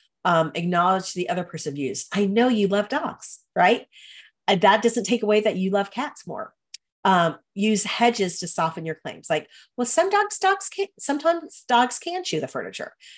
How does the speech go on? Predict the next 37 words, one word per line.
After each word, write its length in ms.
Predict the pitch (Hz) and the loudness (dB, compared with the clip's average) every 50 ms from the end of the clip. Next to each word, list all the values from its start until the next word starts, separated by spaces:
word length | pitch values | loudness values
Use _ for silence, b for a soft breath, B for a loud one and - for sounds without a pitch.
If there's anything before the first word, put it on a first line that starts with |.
| B B | B B
So 100 | - 202 | 0 2
you're 200 | 190 180 185 170 | 2 4 2 2
acknowledging 500 | 165 185 185 190 196 196 196 - 185 170 | 4 6 6 6 6 6 4 0 -2 -2
of, 100 | 165 165 | 2 2
like, 220 | 156 156 156 - | 2 2 2 0
"Yeah, 160 | 285 302 - - - | -2 -2 -2 -2 -6
some 240 | - - 226 226 247 | -2 0 0 0 0
of 80 | 254 | -2
what 120 | 269 247 208 | -4 -4 -4
you're 80 | 214 208 | -4 -6
saying 300 | - - 202 202 196 - | -2 -2 -2 -2 -2 -4
is 260 | - 196 196 - - | -6 -6 -6 -6 -10
true." 300 | - - 165 - - - _ _ _ _ B B B B B B B B _ - - | -10 -10 -10 -10 -12 -14 _ _ _ _ B B B B B B B B _ 0 2
Um, 320 | 208 202 196 190 185 185 - - | 4 4 6 4 2 0 -2 -4
and 160 | 196 202 208 | -2 -2 0
you 80 | 208 214 | 0 -2
try 220 | - - 208 226 | -4 0 0 0
to 80 | 240 247 | 0 2
find 260 | - 240 226 208 202 - | 2 2 2 2 0 -4
points 220 | - 190 175 - | -8 -8 -8 -8
of 60 | 180 170 | -10 -12
agreement. 460 | 165 - 156 160 151 104 80 - _ _ _ b b b b _ _ - | -12 -8 -6 -6 -6 -6 -8 -14 _ _ _ b b b b _ _ 0
"I 100 | 196 202 | 2 2
agree 580 | 185 - - 170 208 285 339 262 - - _ _ _ - | 2 2 2 2 2 4 4 2 -2 -4 _ _ _ -8
that 140 | 156 - | -6 -2
dogs 340 | - 170 165 208 233 - - | 0 2 2 2 0 0 -6
can 160 | - 180 160 | -8 -8 -8
te-, 280 | - - - 214 208 _ _ _ 139 131 160 160 185 - _ _ | -8 -8 -12 -12 -14 _ _ _ -18 -16 -14 -16 -16 -16 _ _
deter 380 | - 202 202 - 240 208 180 180 | -4 -4 -2 2 2 4 4 2
intruders," 600 | - - 170 - - 156 147 - 104 - - - | 0 -2 -6 -4 -2 -4 -4 -4 -4 -10 -10 -4
right? 280 | 151 160 185 202 - - | 0 2 2 0 0 0
Like, 200 | 170 165 156 - | -2 -2 -2 -2
you 80 | 180 175 | -4 -2
see 580 | - - - 220 214 208 208 214 214 202 208 B B B B B - | -2 0 0 0 0 0 0 -2 -2 -4 -8 B B B B B -4
with 180 | 185 180 175 175 | -2 0 0 2
their 160 | 190 180 180 | 2 0 0
point, 420 | - - 196 170 170 170 156 - | 0 -2 -2 0 0 0 -2 -6